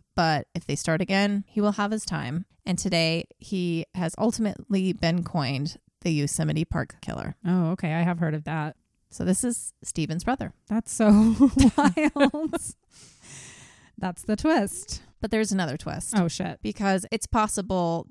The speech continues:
Speaker 1: that his four victims were not his first.
Speaker 2: Oh, no.
Speaker 1: Okay, so knowing that similar offenders start their violent crimes at younger ages,
Speaker 2: Correct.
Speaker 1: if you look
Speaker 2: Yeah.
Speaker 1: back and you look into serial killers that we know a lot about, things start much younger
Speaker 2: Mm-hmm.
Speaker 1: than when they're caught.
Speaker 2: Yes.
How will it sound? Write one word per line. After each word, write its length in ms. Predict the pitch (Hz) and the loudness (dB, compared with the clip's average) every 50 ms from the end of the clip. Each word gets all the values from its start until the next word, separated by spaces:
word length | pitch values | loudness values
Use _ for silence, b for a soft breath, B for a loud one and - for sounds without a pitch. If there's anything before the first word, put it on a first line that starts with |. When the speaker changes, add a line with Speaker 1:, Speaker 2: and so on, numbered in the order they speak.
| - | -4
Speaker 1:
that 180 | - 180 160 - - | -2 -2 -2 -2 -4
his 240 | - 208 202 - | -4 -2 -4 -2
four 180 | - - 202 180 | -2 0 0 0
victims 500 | 180 180 175 - - 214 214 214 214 - | 2 0 -2 0 0 0 0 0 -2 -2
were 80 | 208 190 | -4 -4
not 200 | 190 160 160 156 | -2 -2 -2 -2
his 140 | 170 - | -2 -2
first. 520 | - - 285 - - - - - - - - _ 247 | -2 -2 -2 -2 -2 -4 -6 -8 -8 -8 -12 _ -2
Speaker 2:
Oh, 240 | 196 175 170 170 165 | 0 2 2 2 2
no. 460 | 165 165 160 160 160 156 156 160 165 175 - _ _ - | 2 0 0 0 -2 -2 -2 -4 -4 -6 -10 _ _ -18
Speaker 1:
Okay, 240 | - - - - - | -12 -10 -6 -4 -4
so 480 | 180 - - 202 196 185 185 175 170 170 - _ _ _ | -4 -2 0 2 2 4 4 2 0 -2 -4 _ _ _
knowing 680 | - 208 220 226 233 233 226 208 202 196 190 185 185 - - | 0 4 6 6 6 6 6 4 4 2 2 0 -2 -4 -6
that 380 | 190 180 180 175 165 - - | -4 0 2 2 2 0 -2
similar 420 | - - 220 220 220 208 190 180 175 | -4 -4 -2 -2 0 0 2 2 2
offenders 1000 | 165 - - 170 165 165 175 160 - - 156 147 156 - - - - - - _ _ _ _ - | 2 0 -2 -4 -2 -2 -2 -4 -2 -2 -2 -2 -4 -4 -6 -6 -6 -8 -8 _ _ _ _ -10
start 320 | - - - 185 175 170 | -4 0 2 2 2 4
their 140 | - 165 160 | 2 2 2
violent 400 | 165 160 151 151 151 143 - - | 4 2 2 2 0 -2 -6 -6
crimes 420 | - 165 151 147 147 143 147 - - | -4 -4 -2 0 0 -2 -4 -2 -2
at 200 | 170 147 - - | -2 -2 -2 -2
younger 420 | 185 175 170 165 175 196 208 226 - | 0 2 2 2 2 2 0 -2 -2
ages, 840 | - 185 180 180 180 - 120 135 147 156 151 156 - - - - - - | -2 -2 -2 -2 -2 -4 -4 -6 -4 -6 -6 -6 -8 -10 -14 -14 -8 -6
Speaker 2:
Correct. 200 | 190 170 160 170 | -4 0 0 2
Speaker 1:
if 120 | 196 - 214 | 2 2 2
you 120 | 208 208 | 2 2
look 140 | 208 240 254 | 4 4 2
Speaker 2:
Yeah. 120 | 165 165 | 4 4
Speaker 1:
back 340 | 165 247 254 208 170 - - | 4 4 4 2 2 0 -2
and 100 | 190 190 | 0 0
you 120 | 190 185 | 0 2
look 200 | 180 196 208 - | 2 0 0 0
into 260 | - - 208 196 208 190 | -2 -2 0 0 0 0
serial 360 | - - 190 185 185 190 180 | 0 0 0 0 0 0 0
killers 300 | - - 202 196 196 - | 0 0 0 0 0 0
that 100 | 185 - | 0 0
we 80 | 185 | 0
know 160 | 180 180 165 156 | 2 2 2 2
a 40 | 143 | 2
lot 260 | 139 143 139 139 151 | 2 2 2 2 4
about, 360 | 180 190 185 196 208 220 220 - _ | 4 4 4 4 4 4 2 0 _
things 260 | - 262 269 269 262 | -2 0 0 0 0
start 400 | - - - 185 175 - - - | -2 -2 0 0 0 0 -2 -2
much 300 | 160 160 156 - - - | 0 2 2 2 2 0
younger 460 | 180 156 147 143 147 - 139 135 131 - | 0 2 2 0 0 0 2 2 4 4
Speaker 2:
Mm-hmm. 120 | 190 190 175 | 4 4 4
Speaker 1:
than 140 | 214 220 214 | 6 6 6
when 140 | 208 202 | 6 6
they're 140 | 202 196 190 | 4 2 2
caught. 300 | - - 160 - - - - | 0 0 -2 -2 -4 -4 -4
Speaker 2:
Yes. 400 | 196 160 135 139 - - - - | -2 -2 -2 -2 -6 -12 -14 -18